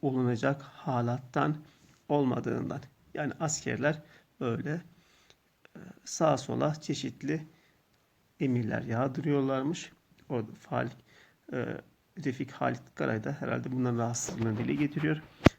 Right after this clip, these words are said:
Evet, halattan olmadığına, olmadığından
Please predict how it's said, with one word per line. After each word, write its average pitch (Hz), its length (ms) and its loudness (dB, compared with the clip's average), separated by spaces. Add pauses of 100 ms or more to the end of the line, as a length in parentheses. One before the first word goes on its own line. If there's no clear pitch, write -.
(120)
Evet, 123 280 -4 (200)
halattan 113 560 -2 (100)
olmadığına, 147 600 0 (760)
olmadığından 135 640 2